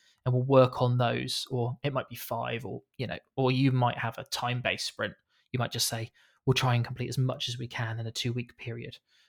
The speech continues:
uh, that we think is reasonable," and then push that, um, out as a, as a sprint of work. Um, so you can set up iterations, uh, or sprints, iterations, um, and, and, and manage it th-, f-,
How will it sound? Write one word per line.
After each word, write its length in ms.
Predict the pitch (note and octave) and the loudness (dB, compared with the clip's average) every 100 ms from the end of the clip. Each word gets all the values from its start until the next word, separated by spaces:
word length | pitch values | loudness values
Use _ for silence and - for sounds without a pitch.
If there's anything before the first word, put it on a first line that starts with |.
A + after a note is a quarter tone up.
| _ | _
uh, 160 | A#2+ A2+ | -4 -2
that 140 | B2+ | -2
we 100 | - | -4
think 240 | A#2+ B2+ A#2+ | -4 -4 -4
is 140 | A#2+ | -4
reasonable," 500 | A#2+ A#2 A#2 B2 A#2+ _ _ | -6 -6 -6 -6 -8 _ _
and 120 | B2 | 0
then 160 | B2 A#2 | 2 0
push 180 | B2 - | -4 -2
that, 220 | B2 A#2 - _ _ | -2 -4 -12 _ _
um, 200 | A#2 A#2 - | -8 -6 -2
out 300 | A#2+ A2+ C3 | -4 -4 -10
as 140 | A#2+ | -6
a, 140 | B2+ - _ _ | -8 -8 _ _
as 100 | B2 | -8
a 40 | - | -6
sprint 360 | - A#2 - | -6 -8 -8
of 140 | B2 B2+ | -8 -2
work. 360 | A#2+ B2+ - _ _ _ - - - | -2 -4 -12 _ _ _ -20 -20 -2
Um, 260 | B2 A#2 A2+ - - | 2 2 0 -10 -16
so 140 | - C3 | -6 -2
you 100 | B2+ | 0
can 120 | C3 | 0
set 240 | B2+ A#2+ | -2 -2
up 120 | A#2 - | -4 -2
iterations, 1000 | B2+ - B2+ C#3+ C3+ - C#3 C3+ B2+ - - | -2 0 4 4 4 2 2 0 -2 -4 -4
uh, 80 | A#2+ | -4
or 220 | C3 C3 | -2 0
sprints, 580 | - F3+ D#3+ - - - | 0 2 2 0 -8 -6
iterations, 920 | C3+ B2+ C3 B2 - B2+ B2 B2 - - | -6 2 2 4 2 2 0 -2 -4 -2
um, 360 | A#2+ A#2 A#2 A#2 - - _ - | 0 0 -2 -6 -12 -20 _ 0
and, 280 | A#2+ A#2+ - | 2 2 0
and, 160 | A#2+ B2 | -2 0
and 140 | B2+ | 2
manage 400 | B2 B2 B2 A#2+ | 4 4 4 2
it 240 | A#2+ A#2 - | -2 -4 -8
th-, 200 | - - _ _ _ | -16 -16 _ _ _
f-, 140 | - | -18